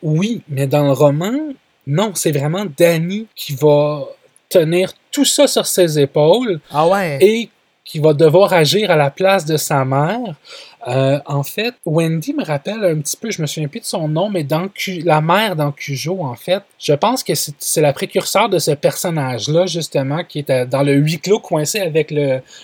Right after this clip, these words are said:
Speaker 1: le Saint-Bernard et qui va, par son indécision, causer la mort de son fils. Là, excusez, je viens de spoiler Cujo. Euh, <laughs> je suis comme ça. <laughs> Mais c'est ça. Donc, je pense que Wendy est un précurseur de certains personnages de King.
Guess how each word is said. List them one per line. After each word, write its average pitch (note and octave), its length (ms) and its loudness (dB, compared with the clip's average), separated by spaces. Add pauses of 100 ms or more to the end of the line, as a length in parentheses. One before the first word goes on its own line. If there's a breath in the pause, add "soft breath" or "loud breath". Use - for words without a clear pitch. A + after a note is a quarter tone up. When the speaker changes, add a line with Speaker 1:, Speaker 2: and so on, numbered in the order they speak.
Speaker 1:
le D3+ 120 0
Saint-Bernard D#3 680 0
et E3 80 -2
qui - 240 -8
va, E3+ 220 4 (120)
par E3 200 -2
son F#3+ 240 -2
indécision, F3+ 840 0 (160 loud breath)
causer F#3+ 420 2
la D#3 180 2
mort D3 280 -2
de C#3 100 -6
son B2 200 -12
fils. - 260 -14
Là, D3+ 80 -4
excusez, C3+ 400 -6
je D3 100 -6
viens C3+ 100 -4
de C#3 60 -6
spoiler C#3 420 0
Cujo. C#3 440 -6 (440 loud breath)
Euh, B2+ 80 -2 (260)
<laughs> - 0 -
je - 800 0
suis - 100 0
comme F#3 220 2
ça. F3 200 6
<laughs> F3+ 1600 0
Mais G3 140 6
c'est G3 140 4
ça. A3 180 4
Donc, G3+ 240 4
je G3 100 4
pense A3+ 340 2
que A3+ 320 0 (320 loud breath)
Wendy F#3 580 0
est - 40 -4
un D#3+ 100 -4
précurseur F#3 600 -6
de F#3+ 100 -4
certains B3+ 520 -4
personnages D#3 720 -6
de C#3 140 -4
King. E3 680 -8